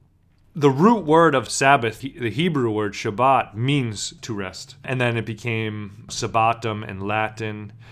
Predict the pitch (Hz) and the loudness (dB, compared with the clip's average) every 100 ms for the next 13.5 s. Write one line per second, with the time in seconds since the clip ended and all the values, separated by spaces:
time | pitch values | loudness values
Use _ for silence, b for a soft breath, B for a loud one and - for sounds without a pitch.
0 | B B B B - 165 160 170 185 196 | B B B B 2 4 8 6 6 4
1 | 156 143 131 123 123 117 - 123 101 123 | 2 2 2 2 2 0 -2 -4 0 2
2 | 175 143 - - - - 127 - 131 151 | 2 -2 -10 -14 -14 -12 -10 -6 2 6
3 | 202 208 151 131 123 123 131 107 135 131 | 6 6 2 4 2 0 -4 -2 0 0
4 | 131 120 117 110 113 - 113 - 127 113 | -2 -2 -2 -2 -6 -10 -10 -6 -2 6
5 | 147 165 117 95 90 - - - _ 135 | 6 6 4 0 -4 -8 -14 -16 _ -2
6 | 131 131 135 127 120 110 - 135 151 135 | -2 -2 -4 -2 -2 -4 -2 2 4 4
7 | 107 101 98 104 107 107 107 95 95 110 | 2 -2 -4 -4 -2 0 -2 -4 -8 -6
8 | 101 95 b b b b - - 107 101 | -4 -6 b b b b -20 -10 -8 0
9 | 123 143 95 85 90 - - 101 98 90 | 2 2 0 -6 -12 -12 -10 -8 -8 -8
10 | - B B B 110 - 151 139 143 123 | -12 B B B -6 -2 -2 0 0 -2
11 | 107 113 110 - 101 92 90 110 180 156 | -2 -2 -4 -8 -8 -6 -8 -8 -4 -4
12 | 95 73 82 - - _ - - 90 104 | -4 -8 -14 -14 -20 _ -18 -14 -8 -4
13 | 110 113 - - - | -4 -8 -18 -20 -20